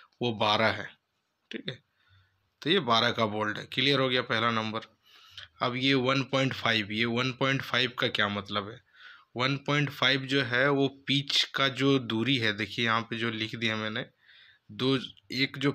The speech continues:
पिच बनता है, जो थ्रेड, मैं यहाँ पे दिखा रहा हूँ सामने से बोल्ट को, ये जो आप थ्रेड देख रहे हैं, एक एक थ्रेड, इस थ्रेड का दूरी वन पॉइंट फ़ाइव है, ठीक है।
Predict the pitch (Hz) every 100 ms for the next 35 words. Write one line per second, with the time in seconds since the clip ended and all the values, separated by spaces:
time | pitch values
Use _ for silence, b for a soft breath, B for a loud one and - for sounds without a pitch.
0 | - 147 143 135 123 113 107 107 107 101
1 | 117 120 104 110 117 110 107 120 113 -
2 | 113 117 110 113 113 123 117 - - b
3 | b b b 120 123 120 - 120 117 123
4 | 120 - - 127 139 135 127 120 117 120
5 | 110 135 135 - 123 120 175 B B B
6 | B 127 123 - - 143 147 147 131 120
7 | 131 156 135 135 - 135 120 - 117 107
8 | 104 - _ _ _ _ _ _ _ _
9 | _ - 202 165 107